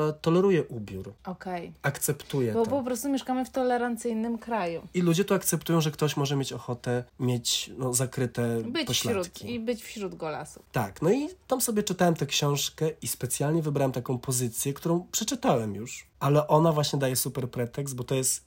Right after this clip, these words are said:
Speaker 1: książka o homoerotycznych motywach w kinie. I jest, wiesz, fajny facet na okładce,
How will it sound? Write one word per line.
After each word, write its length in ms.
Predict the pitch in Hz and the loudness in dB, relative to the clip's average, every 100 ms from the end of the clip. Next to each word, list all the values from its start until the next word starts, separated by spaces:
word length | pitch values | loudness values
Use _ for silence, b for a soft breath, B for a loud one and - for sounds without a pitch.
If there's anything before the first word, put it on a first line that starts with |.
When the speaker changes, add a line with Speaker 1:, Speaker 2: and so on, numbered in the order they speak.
| - | -2
Speaker 1:
książka 580 | - 156 165 - 165 - - | 4 6 4 4 2 2 2
o 340 | 139 135 - - - 180 214 220 196 | 6 6 4 -6 -6 2 4 4 0
homoerotycznych 840 | 180 165 - - 107 - - - - | -2 -6 -10 -8 -8 -8 -18 -16 -4
motywach 540 | 131 123 139 127 - | -2 0 -2 -2 -6
w 160 | - - | -14 -8
kinie. 300 | 120 98 - - - | -6 -6 -8 -16 -6
I 60 | 139 | -2
jest, 140 | 120 | 0
wiesz, 160 | 113 - | 0 -2
fajny 220 | 113 104 | -4 -4
facet 320 | 143 139 123 | -6 -6 -4
na 60 | 123 | -4
okładce, 720 | 120 123 117 - - 113 | -2 -6 -6 -12 -12 -10